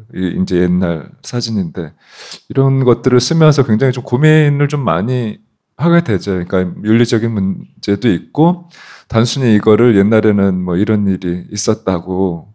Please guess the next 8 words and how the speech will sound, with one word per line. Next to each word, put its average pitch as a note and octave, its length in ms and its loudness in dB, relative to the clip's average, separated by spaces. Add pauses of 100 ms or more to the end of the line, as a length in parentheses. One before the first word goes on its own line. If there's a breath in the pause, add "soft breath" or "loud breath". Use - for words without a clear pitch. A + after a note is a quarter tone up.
설명을 B2 680 4 (200 loud breath)
하는 D#3+ 240 2
게 C#3+ 80 0
중요하다고 G#2+ 840 0
생각을 A#2+ 760 -6
하지 C#3 200 -4
않기 F2+ 360 -4
때문에 F#2 560 -2